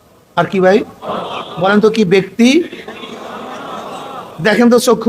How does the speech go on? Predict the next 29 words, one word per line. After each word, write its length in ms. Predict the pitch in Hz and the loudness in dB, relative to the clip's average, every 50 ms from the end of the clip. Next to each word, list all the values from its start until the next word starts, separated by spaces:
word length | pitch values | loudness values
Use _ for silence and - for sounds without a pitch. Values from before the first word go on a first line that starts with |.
| 233 214 | 2 4
বুঝে 180 | 220 202 226 226 208 | 4 4 4 4 6
যদি 80 | 208 214 | 6 4
এই 40 | 220 - | 4 4
তিনটা 220 | 226 220 208 247 226 | 2 2 4 4 2
সমন্বয় 420 | 220 - 196 208 220 220 220 214 208 | 2 2 2 2 4 4 4 4 4
হয়, 200 | 202 190 180 175 175 - - - - _ _ _ _ - | 4 4 4 2 0 -6 -20 -20 -20 _ _ _ _ -2
তাহলে 120 | 202 180 170 | -2 0 2
সে 60 | 226 190 170 | 2 2 2
জিতবে 200 | 202 185 190 233 214 | 2 2 2 2 4
কি 60 | 262 226 | 4 4
জিতবে 220 | 240 220 202 220 196 185 | 4 4 4 4 4 4
না? 60 | 180 170 156 - - - - - - - - - 226 240 | 2 -2 -4 -6 -8 -10 -8 -8 -8 -8 -8 -6 -6 -4
অবশ্যই 320 | - 285 - - 247 208 147 | -4 -4 -4 -2 -2 -4 -4
জিতবে, 260 | 156 143 - - - _ _ _ _ _ _ _ _ _ _ _ _ _ _ _ _ - | -4 -10 -12 -18 -20 _ _ _ _ _ _ _ _ _ _ _ _ _ _ _ _ 2
অবশ্যই 400 | 254 277 320 320 - - 277 214 190 | 2 4 4 4 2 2 0 0 0
জিতবে, 140 | 208 202 226 254 | 0 -2 0 0
কোনো 100 | 233 - | 0 0
সন্দেহ 180 | 220 208 180 165 156 131 | 0 -2 0 -2 -2 -4
নেই। 80 | 123 110 _ _ _ _ _ _ _ _ _ _ _ _ _ _ _ _ - | -8 -14 _ _ _ _ _ _ _ _ _ _ _ _ _ _ _ _ 2
এর 80 | 160 170 | 2 4
জন্য 140 | 156 160 165 165 | 4 4 2 2
এখন 120 | 165 - 196 170 | 2 2 2 2
থেকে 120 | 151 151 131 | 2 0 0
লিডার 220 | 139 139 175 196 196 - | 2 2 2 2 2 2
চুজ 140 | 247 214 - - | -2 -2 0 2
করেন, 180 | 233 208 220 233 233 - - - _ _ - _ _ _ _ _ _ _ _ _ _ - | 2 4 4 4 2 0 -8 -16 _ _ -20 _ _ _ _ _ _ _ _ _ _ -4
সংগঠন 380 | - - 180 160 170 175 190 165 151 | 0 2 2 4 4 6 6 6 4
মজবুত 340 | 151 127 113 131 185 208 - - | 4 2 4 4 4 4 4 2
করেন, 200 | 214 220 220 240 | 4 6 6 4